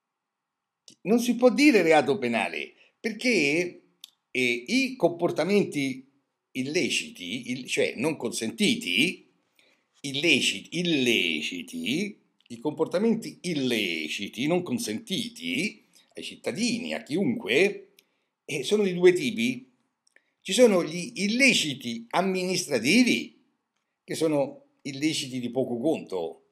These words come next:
e poi ci sono gli illeciti penali, che sono illeciti pesanti.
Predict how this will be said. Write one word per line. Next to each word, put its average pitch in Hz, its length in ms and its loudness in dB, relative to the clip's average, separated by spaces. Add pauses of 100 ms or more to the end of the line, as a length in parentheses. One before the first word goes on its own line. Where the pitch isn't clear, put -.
(500)
e - 180 -2
poi 277 180 2
ci 226 140 -4
sono 196 240 4
gli 175 360 -6
illeciti 220 680 0
penali, 123 720 -4 (480)
che - 100 -8
sono 160 520 -2
illeciti 117 680 -8
pesanti. 85 960 -8